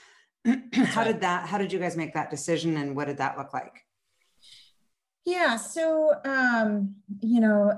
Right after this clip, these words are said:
Speaker 2: these stories are so interesting. So the family sells Russell. We start setting up this structure. They're finally at a place, like, we can enjoy this wealth. You know, it was, like, fifty-four years of building the business.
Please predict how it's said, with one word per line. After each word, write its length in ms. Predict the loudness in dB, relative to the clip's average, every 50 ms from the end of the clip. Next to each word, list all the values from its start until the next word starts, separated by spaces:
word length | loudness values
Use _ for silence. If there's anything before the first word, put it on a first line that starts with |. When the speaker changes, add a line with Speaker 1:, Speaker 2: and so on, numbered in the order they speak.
| 0
Speaker 2:
these 300 | 0 0 0 0 0 -2
stories 380 | -4 -4 -4 -2 -2 -2 -2 -4
are 80 | -6 -8
so 360 | -8 -4 -2 -2 0 0 -2
interesting. 720 | -6 -8 -12 -12 -14 -16 -16 -14 -10 -8 -6 -6 -6 -6
So 480 | -6 -4 -2 0 2 2 2 0 0 -2 -6
the 80 | -6
family 420 | -4 -4 -4 -2 0 2 2 0 0
sells 720 | -2 -2 0 2 2 2 2 2 0 -2 -4 -8 -12 -14 -6 -2
Russell. 720 | -2 -2 -2 -2 -2 0 0 2 2 2 0 0 -4 -10 _ -10
We 160 | -8 -6 -6
start 460 | -6 -6 -2 0 0 0 0 -2 -4
setting 440 | -2 0 0 0 0 -2 -4 -6 -4 -4
up 240 | -4 -6 -6 -6 -6
this 180 | -6 -6 -4
structure. 680 | -6 -6 -4 -4 -4 -4 -6 -12 -6 -2 2 2 2 2
They're 140 | 2 -2 -2
finally 420 | -4 -4 -2 -2 0 0 -2 -2 0
at 100 | 0 0
a 40 |
place, 260 | -2 -2 -4 -4 -2 -2
like, 160 | -4 -4 -4
we 80 | -8
can 160 | -10 -8 -6 -4
enjoy 420 | -4 -4 -4 -2 0 0 0 0
this 320 | 0 -4 -6 -8 -10 -12 -6 -4
wealth. 380 | -2 0 0 -2 -4 -6 -6 -4
You 80 | -2 0
know, 120 | 0 0
it 80 | 0 -2
was, 140 | -4 -4
like, 220 | -4 -4 -6 -6 -6
fifty-four 520 | -6 -4 -4 -4 -6 -6 -2 0 0 0
years 260 | 2 2 0 0 -2
of 100 | -2 -2
building 300 | 0 0 2 2 0 -2
the 60 | -4 -4
business. 640 | -4 -4 -4 -4 -2 -2 -2 -2 -4 -6 -12 -16